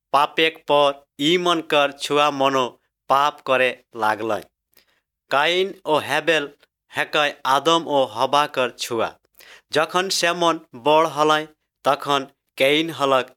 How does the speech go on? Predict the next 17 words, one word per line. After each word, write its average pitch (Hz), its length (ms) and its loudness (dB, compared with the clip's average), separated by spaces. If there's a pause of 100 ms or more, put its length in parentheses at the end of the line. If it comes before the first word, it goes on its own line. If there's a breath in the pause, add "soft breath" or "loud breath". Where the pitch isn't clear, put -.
একজন 123 480 -4
চাষা, 139 580 -4 (180 loud breath)
আর 120 120 0
হেবেল 139 460 -4
হলক 139 400 0 (140)
একজন 120 460 -4 (260)
ভেড়া 123 460 -4
চারওয়া। 101 460 -4 (360 loud breath)
একদিন 160 520 -2 (100)
কইন 180 420 0 (140)
তেকর 151 400 0 (320 soft breath)
আবাদকর 143 680 0 (180)
অল্প 151 420 0
কুচ 151 480 -2 (180 loud breath)
ঈশ্বর 143 480 0
ঠিন 135 260 -2 (260)
চড়ালক। 117 520 0